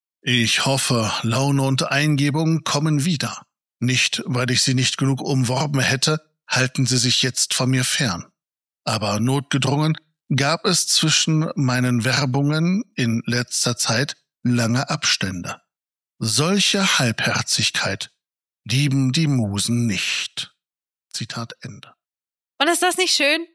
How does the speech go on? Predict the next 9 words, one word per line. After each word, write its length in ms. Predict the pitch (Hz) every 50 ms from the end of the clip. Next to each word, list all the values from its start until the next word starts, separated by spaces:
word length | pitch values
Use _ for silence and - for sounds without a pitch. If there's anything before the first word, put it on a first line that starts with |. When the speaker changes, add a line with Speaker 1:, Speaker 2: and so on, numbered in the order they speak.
| _ _ _ _ _ _ _ 311
Speaker 2:
<laughs> 40 | - - 403 - _ _ -
Speaker 1:
Ja, 380 | 139 131 131 147 123 131 143
es 140 | 151 131 131
ist 200 | 170 165 - -
halt 240 | 147 139 131 - -
ein 80 | 131 117
bisschen 720 | 131 135 131 - - - 143 131 120 113 113 110 104 - _ _ _ -
Speaker 2:
Ja, 760 | 185 175 214 220 190 208 226 233 247 262 269 262 254 220 - - _ _ _ _ _ _ _
ja. 840 | 175 156 147 147 143 147 - - 170 180 185 185 180 175 170 151